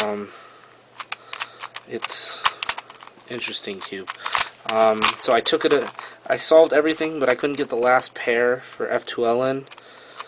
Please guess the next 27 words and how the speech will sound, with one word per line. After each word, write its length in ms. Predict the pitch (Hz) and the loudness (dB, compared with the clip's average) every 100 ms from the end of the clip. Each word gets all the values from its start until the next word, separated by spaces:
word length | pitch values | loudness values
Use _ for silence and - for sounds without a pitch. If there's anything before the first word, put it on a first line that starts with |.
| - | -10
So 840 | - - - 151 131 120 131 151 - - - - - - | -2 0 2 4 6 4 2 -2 -10 -20 -20 -20 -20 -18
I 960 | - 107 104 104 104 107 104 104 101 104 - - - | -10 -6 -4 -2 -2 -2 -4 -6 -10 -12 -16 -20 -12
took 180 | 131 110 | -8 -6
it 40 | |
apart. 320 | 101 - 87 - - - - | 0 0 -2 -6 -14 -14 -10
And 300 | 104 104 104 | -6 -4 -4
if 100 | 101 | -6
you 80 | 107 | -6
take 180 | 120 117 | -2 0
it 80 | 113 | -2
apart, 380 | - 139 143 - - - - - - - - - - - 120 | 0 0 0 -4 -10 -14 -18 -20 -20 -20 -20 -10 -6 -6 -4
I'll 160 | 117 | -4
just 240 | 107 - - | -2 -6 -6
do 120 | 98 | -8
a 120 | 92 | -8
review 300 | 90 90 87 | -10 -8 -10
of 120 | 92 | -10
it. 100 | 87 | -10
Never 200 | 104 98 | -10 -10
mind. 240 | 92 95 - - - | -10 -14 -16 -20 -8
It 60 | 127 | 2
has 180 | 127 123 | 2 4
these 160 | 120 | 0
little 180 | 127 117 | 2 2
things 440 | - 117 110 107 | 2 -2 -2 -4
that, 240 | 104 101 - - - - - - - - - - - - - - - - | -4 -4 -4 -12 -18 -20 -20 -20 -20 -20 -20 -18 -18 -20 -20 -20 -20 -20
um, 460 | 104 104 107 98 | -14 -12 -12 -14